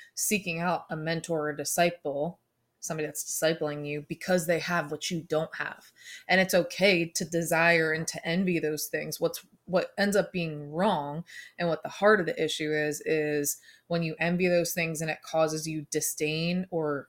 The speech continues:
hate or resent toward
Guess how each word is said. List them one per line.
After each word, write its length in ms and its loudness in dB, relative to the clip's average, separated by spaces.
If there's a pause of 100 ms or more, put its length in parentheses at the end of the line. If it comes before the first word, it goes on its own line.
(120)
hate 460 2
or 400 0 (440)
resent 720 0 (500)
toward 640 2